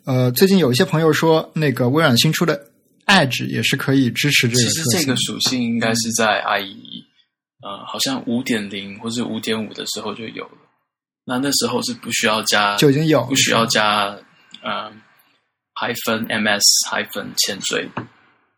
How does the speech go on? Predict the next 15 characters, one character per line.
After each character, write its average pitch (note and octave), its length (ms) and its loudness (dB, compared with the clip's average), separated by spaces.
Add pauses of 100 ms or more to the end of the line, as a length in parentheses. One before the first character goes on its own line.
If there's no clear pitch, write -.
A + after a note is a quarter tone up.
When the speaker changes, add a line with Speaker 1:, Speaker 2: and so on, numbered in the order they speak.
(1400)
Speaker 1:
啊， C#3+ 540 0
Speaker 2:
对。 B2+ 80 -6
Speaker 1:
然 B2+ 100 2
后 E3+ 100 4
后 E3+ 200 6
来 B2+ 200 4
才 C#3 160 0
改 D3 360 0
了， - 160 -12
是 - 160 0
吧？ - 60 -10
Speaker 2:
对， G#2+ 200 -2
对， - 240 -14
对。 - 140 -20 (1300)
Speaker 1:
嗯。 A#2 540 -2